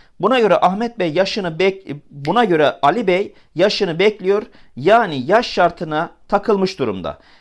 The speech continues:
Şu anki duruma göre yaşının dolacağı iki bin yirmi beş yılında doğum gününde emekli olacak. Eğer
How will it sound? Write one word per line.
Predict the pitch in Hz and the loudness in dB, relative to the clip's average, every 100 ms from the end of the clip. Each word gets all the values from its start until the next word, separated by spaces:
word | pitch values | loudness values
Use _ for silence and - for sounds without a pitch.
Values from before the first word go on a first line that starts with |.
| _ | _
Şu | - 247 | -2 0
anki | 262 226 180 | 0 -2 -4
duruma | 180 180 208 | -2 0 0
göre | 165 123 107 - _ 120 | 0 0 -2 -8 _ -2
yaşının | 147 - 175 240 202 | -2 0 -2 -2 2
dolacağı | 180 143 131 - | 2 2 0 -2
iki | - 170 | -6 -6
bin | 185 | -6
yirmi | 180 185 | -6 -2
beş | 226 233 175 | -2 -2 -4
yılında | 135 113 117 - - _ - 131 | -4 -2 -4 -4 -12 _ -10 2
doğum | 170 247 240 | 2 2 0
gününde | 180 180 180 | -2 -2 2
emekli | 233 190 175 165 | 2 2 0 0
olacak. | 135 101 87 - - - - _ | 0 -2 -6 -8 -16 -20 -20 _
Eğer | 170 220 135 | 2 4 2